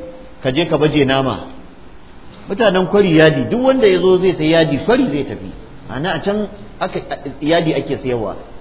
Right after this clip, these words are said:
kasuwa yadi ke ci. In hatsi ne sai ka tafi Dawanau, in takalma tafi Kofa Wambai. In littafi, taho kurmi. Ko ba haka ba? In kayan kwalan da makulashe ne, kayan kwali, tafi singa.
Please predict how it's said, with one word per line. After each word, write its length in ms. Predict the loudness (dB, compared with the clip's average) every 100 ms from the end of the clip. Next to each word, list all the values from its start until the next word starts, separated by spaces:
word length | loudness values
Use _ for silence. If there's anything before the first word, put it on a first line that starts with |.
| -4
kasuwa 480 | -2 -2 0 2 2
yadi 360 | 2 2 0
ke 220 | -6 -8 -10
ci. 160 | -14 -16 -20 -20 -20 -20 -20 -20 -6
In 160 | -4 0
hatsi 260 | 0 -2 -4
ne 140 | -2
sai 120 | -2
ka 100 | -4
tafi 180 | -4 -2
Dawanau, 400 | 0 0 -2 -8 -14 -12 -4
in 160 | -4
takalma 480 | 0 -2 0 0 0
tafi 180 | -2 -4
Kofa 260 | -2 0 0
Wambai. 360 | 0 -4 -8 -12 -16 -16 -4
In 160 | -2 2
littafi, 460 | 2 4 2 2
taho 240 | 0 2 2
kurmi. 340 | 2 0 0 -4 -12 -16 -14 -12 -12 -12 -12 -14 -16 -18 -8
Ko 120 | -2 0
ba 180 | 2
haka 120 | 0 -4
ba? 120 | -6 -10 -14 -10 -6
In 180 | -4
kayan 480 | 0 2 4 2 -2 0
kwalan 280 | 0 0 0
da 80 |
makulashe 540 | 2 2 2 2 2 0
ne, 120 | 0
kayan 240 | 2 0 2
kwali, 280 | 0 0 0
tafi 200 | 0 2
singa. 340 | 2 4 2